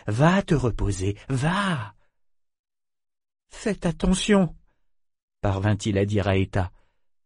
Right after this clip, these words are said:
Ne le laissez pas. Il fut pris de vertige. La nausée monta en lui. Il n'osa plus parler de crainte de vomir. Il avait peur de s'évanouir. La lumière du jour le blessa de son éclat.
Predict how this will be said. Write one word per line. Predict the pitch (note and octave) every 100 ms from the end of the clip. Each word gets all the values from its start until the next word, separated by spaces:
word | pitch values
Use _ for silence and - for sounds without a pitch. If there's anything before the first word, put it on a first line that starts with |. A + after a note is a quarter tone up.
| _
Ne | G#3
le | F#3 F3+
laissez | F#3 F#3+ - G3+
pas. | - G3+ F#3+ F3+ D#3+ - _ _ _ _ _ _ _ -
Il | C#3 A2
fut | - A2
pris | - A#2
de | G#2
vertige. | G2+ - A2 F#2+ F#2+ - - -
La | A2 G#2+
nausée | A2 A#2 A2+
monta | G#2+ G#2 A2 G2+
en | G2+
lui. | F#2 G2+ - _ _ _
Il | C#3 A#2
n'osa | A#2+ A#2+ A2+
plus | - G#2+
parler | A#2+ A#2 A2+
de | A#2
crainte | A2 A#2+ A2
de | A#2+ G#2+
vomir. | A2 A2 A2 G2+ - - - -
Il | D3
avait | B2 C3
peur | B2+ B2+
de | A#2+
s'évanouir. | - A2 A2 A2 B2+ A#2 - - _ _ _ -
La | A#2
lumière | A#2+ C3 C#3
du | B2+ C3
jour | D3 C3
le | C3
blessa | C3 C#3+ - B2+
de | B2
son | - A#2
éclat. | A#2 - A2+